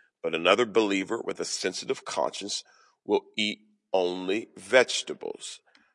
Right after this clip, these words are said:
Uh, verse thir-, three, "Those who feel free to eat anything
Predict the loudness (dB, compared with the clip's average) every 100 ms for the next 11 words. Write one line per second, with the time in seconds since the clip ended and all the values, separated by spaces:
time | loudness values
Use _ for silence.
0 | _ -2 2 2 2 _ _ _ _ 4
1 | 4 -6 6 6 6 -2 -16 -20 _ 6
2 | 8 8 0 6 6 8 2 2 -2 2
3 | 2 2 0 -2 -2